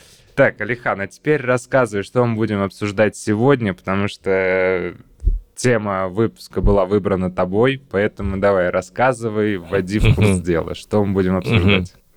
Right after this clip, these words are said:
Speaker 2: Мгм. А, м, для начала из-за косплея учителя.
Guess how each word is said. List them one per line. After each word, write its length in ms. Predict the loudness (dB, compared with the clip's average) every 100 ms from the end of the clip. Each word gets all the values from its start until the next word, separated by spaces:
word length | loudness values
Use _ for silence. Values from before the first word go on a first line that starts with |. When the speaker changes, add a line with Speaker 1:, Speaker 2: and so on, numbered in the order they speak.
| _ _ _ _ _
Speaker 2:
Мгм. 340 | 0 2 2 -4 -10 -20 -20 -4
А, 300 | 0 2 0 -4
м, 260 | -14 -14 -8
для 160 | -4 -4
начала 320 | -2 0 0
из-за 140 | -2
косплея 380 | -10 -10 -2 0
учителя. 600 | 0 -6 -14 -8 -8 -8